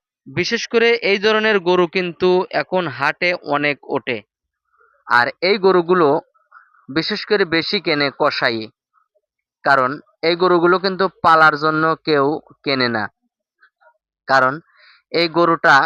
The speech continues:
কসাইরে কিনে এটাকে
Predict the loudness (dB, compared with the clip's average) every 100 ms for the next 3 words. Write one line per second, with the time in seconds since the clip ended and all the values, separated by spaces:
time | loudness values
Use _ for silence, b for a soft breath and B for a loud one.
0 | -2 _ -2 -2 -2 -2 -4 -4 -4 -2
1 | -4 -8 _ _ _ _ _ _ _ _
2 | _ _ _ -4 -2 -2 -2